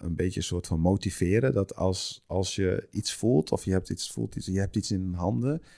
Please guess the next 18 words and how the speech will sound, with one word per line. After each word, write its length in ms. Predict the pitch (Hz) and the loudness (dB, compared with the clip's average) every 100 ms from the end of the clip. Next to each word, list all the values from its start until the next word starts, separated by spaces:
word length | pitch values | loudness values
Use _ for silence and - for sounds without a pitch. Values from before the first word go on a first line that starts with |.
| - - - - | -20 -20 -20 -14
laat 300 | - 98 107 | 0 2 2
het 120 | 101 | 2
dan 140 | 95 95 | 2 2
niet 200 | 98 - | 2 -2
gaan. 400 | - 98 71 78 | 0 0 0 -2
Ga 220 | - 101 | 2 4
daar 120 | 113 | 4
gewoon 260 | - 85 80 | 0 -2 -2
voor. 160 | 85 | 0
Want 160 | 78 78 | 0 -2
ik 120 | 76 | -4
vind 260 | - 101 87 | 0 0 2
namelijk 460 | 87 95 92 85 80 | 4 6 4 2 2
wel 440 | 95 107 82 113 - - - - _ _ _ | 6 8 8 2 -4 -20 -20 -20 _ _ _
dat 160 | 98 92 | -2 2
heel 320 | 92 98 110 | 6 6 6
veel 240 | - 104 | 4 2
mensen 760 | 101 98 107 - 113 113 123 | 4 2 0 0 2 2 0